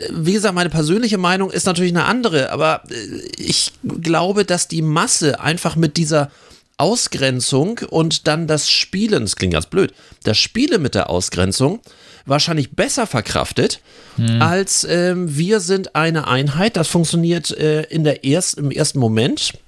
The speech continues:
Speaker 1: Und, und das finde ich eigentlich auch so ganz klug gemacht. Ich weiß nicht, ob das, äh, von langer Hand geplant wurde oder ob's einfach der, der Situation geschuldet war. Genau das wurde ja von der Bundesregierung auch seit sechzehnten März gemacht. Am Anfang erstmal wir alle. Wir müssen jetzt zusammenstehen.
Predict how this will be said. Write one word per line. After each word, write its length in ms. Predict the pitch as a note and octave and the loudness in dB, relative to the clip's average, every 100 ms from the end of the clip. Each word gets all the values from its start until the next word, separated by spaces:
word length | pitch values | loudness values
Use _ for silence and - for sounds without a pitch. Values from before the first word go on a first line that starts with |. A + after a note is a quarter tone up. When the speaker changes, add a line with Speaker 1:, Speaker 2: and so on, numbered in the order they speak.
| - - | -20 -6
Speaker 1:
Und, 240 | D#3 D#3 D3+ | -2 -2 0
und 120 | D#3 | 0
das 100 | D3 | 2
finde 120 | E3+ | 2
ich 80 | D#3 | 0
eigentlich 180 | D#3+ D#3 | 0 0
auch 80 | D3+ | 0
so 80 | D3+ | 0
ganz 200 | D3 - | 0 2
klug 220 | F#3+ G3 | 0 2
gemacht. 280 | E3 D#3+ C3+ | 2 0 0
Ich 80 | |
weiß 140 | B2+ C3 | 0 0
nicht, 100 | A#2+ | 0
ob 60 | B2 | 0
das, 260 | A#2+ - | 2 0
äh, 340 | F2 A#2 A#2 A2 | 0 2 0 0
von 180 | B2 | -2
langer 220 | A#2 A#2+ B2 | 0 0 0
Hand 120 | A#2+ | 0
geplant 440 | F#2+ - A2+ D3+ | -2 0 0 0
wurde 220 | D#3 D3 | -2 0
oder 200 | C3+ A#2+ | 2 0
ob's 160 | A#2 - | -2 0
einfach 260 | A#2+ A#2 A2+ | 0 0 0
der, 300 | A2+ A2 G#2 | 2 2 2
der 180 | G#2+ | 2
Situation 420 | G#2 G#2 G2+ C#3+ D#3+ | 2 0 2 2 2
geschuldet 380 | B2 G#2+ F#2+ | 2 2 2
war. 180 | G2 B2+ - - - - - - - - | 2 0 -4 -20 -20 -20 -20 -20 -20 -4
Genau 300 | C#3+ C3+ D3+ | 0 2 0
das 160 | C#3+ D3 | 0 0
wurde 140 | D3 | 0
ja 40 | C3+ | 0
von 120 | C3+ | 0
der 60 | B2+ | 0
Bundesregierung 680 | G3+ G3+ D3+ C#3 C#3 B2+ - | 0 0 -2 2 2 0 0
auch 220 | A#2+ A2+ | 0 0
seit 500 | A2+ A2+ A2+ G#2+ - _ - | 0 0 2 0 -4 _ -10
sechzehnten 540 | - A2+ - A#2 - G#2 | -2 0 0 -2 0 0
März 240 | F#2+ - | 0 0
gemacht. 300 | F#2+ F2+ - | 0 0 0
Am 120 | A2+ | -2
Anfang 360 | A2+ C#3+ E3 D#3+ - | 0 0 0 -2 -2
erstmal 420 | D3 C#3+ C#3+ C#3 - | -2 0 -2 -4 -4
wir 500 | B2+ A2+ D#3+ E3 - | -2 0 2 0 0
alle. 260 | A#2+ D#3+ F4 - - _ - - - - - - | -2 -2 -4 -12 -20 _ -20 -20 -20 -20 -20 -4
Wir 200 | D3 E3 | -2 0
müssen 220 | E3 E3 | -2 -2
jetzt 140 | D3 | -2
zusammenstehen. 640 | B2+ B2 D3 D#3+ F3 G#3+ | 0 0 0 0 0 -2